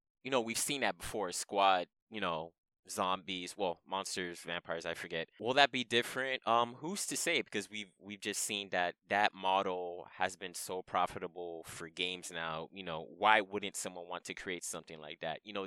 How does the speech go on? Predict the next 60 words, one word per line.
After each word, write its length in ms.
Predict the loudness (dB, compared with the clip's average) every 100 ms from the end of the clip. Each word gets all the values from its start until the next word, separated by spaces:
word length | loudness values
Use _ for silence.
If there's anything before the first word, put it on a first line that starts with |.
| -6
the 80 | 0
best 280 | 2 4
that 120 | 2 0
they 80 |
can 140 | -2 -8
do 100 | -4
that 140 | -4 -4
they're 60 |
doing 280 | -8 -12 -12
with 140 | -8 -2
Redfall 420 | 0 0 0 -2 -6 -14
is 80 | -6
that 220 | 0 0 -2 -12 -8
they're 80 | -2
giving 360 | 0 0 -2
us, 280 | -2 -2 -6 _ _
you 100 | -6
know, 500 | -2 -2 -2 -4 -8 -12 -4
a 80 | -2
my, 340 | 0 2 2 0
a 200 | -4 -6
more 280 | -6 -4 -2
diverse 480 | 0 0 0 -6 -4
cast, 320 | 2 2 0
because 200 | -6 -8
if 200 | -8 -10
you 100 | -8
were 100 | -4
watching 320 | 0 0 -2 -6
the 40 |
gameplay, 540 | -4 -4 -4 -4 -4
they 120 | -4 -6
were 120 | -4
leading 380 | -8 -10 -12 -6
with, 300 | -6 -6 -6
um, 380 | -4 -2 -4 -8 -10
with 140 | -8
Layla, 440 | -2 -2 0 0 -2
the, 280 | -6 -6 -4
um, 300 | -2 -2 -2
black, 340 | 2 2 2 -2
uh, 220 | 2 2 2
sorceress, 560 | -2 -2 -2 -2 0 0
I 80 |
believe. 280 | -2 -2 4 8
I 80 |
don't 140 | 10 8
know 100 | 2
if 80 | 0
she's 220 | 0 0
a 40 |
leader. 280 | 2 4 6
I'm 160 | 6 4
assuming 320 | -2 -4 -4
that 140 | -2
she 160 | -2 0
is 180 | -2 -2
based 320 | -2 0 2
off 180 | 0 2
that, 240 | 2 2